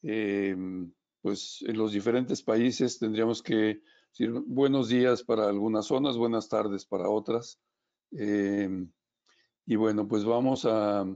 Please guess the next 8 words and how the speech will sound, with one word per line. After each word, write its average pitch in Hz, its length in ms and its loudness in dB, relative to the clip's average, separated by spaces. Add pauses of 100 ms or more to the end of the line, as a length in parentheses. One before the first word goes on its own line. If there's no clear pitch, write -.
tener 110 520 -2 (100)
hoy 120 440 2
el 101 320 -2
tema 110 500 0 (800)
del 101 600 0
sentido 107 560 0
del 101 160 4
ocio. 90 440 -2